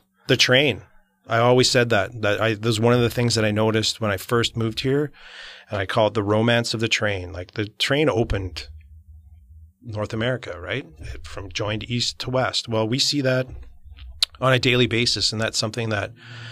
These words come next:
I love about living in Keewatin too. Like, we live on the other side of the tracks, close to the beach road, but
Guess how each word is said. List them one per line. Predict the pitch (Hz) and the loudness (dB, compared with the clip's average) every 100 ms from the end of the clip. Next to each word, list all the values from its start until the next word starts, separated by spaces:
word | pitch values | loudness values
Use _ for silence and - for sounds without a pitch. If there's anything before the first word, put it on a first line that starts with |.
| - - - - - - - | -16 -16 -20 -20 -20 -20 -2
I | 120 | 0
love | 117 113 113 110 | 4 4 4 2
about | 107 110 | 0 0
living | 107 113 110 | 0 0 -2
in | |
Keewatin | 101 110 110 120 123 | -4 -2 -2 0 -2
too. | - 113 131 151 | -2 0 -2 -2
Like, | 110 | -4
we | 117 120 | 0 2
live | 110 | 2
on | 107 | 0
the | 101 - - | -2 -8 -10
other | - 113 117 | -6 -4 -2
side | - 120 120 | 2 2 2
of | |
the | 127 | 0
tracks, | 127 127 160 - - - | 0 0 0 -2 -4 -6
close | - 101 - | -4 -4 -2
to | 117 | -2
the | 104 98 87 | -4 -6 -10
beach | - 110 - | -6 -4 0
road, | 120 107 101 127 - - - _ - | 2 2 -2 -6 -14 -20 -20 _ 2
but | 117 110 - | 4 4 0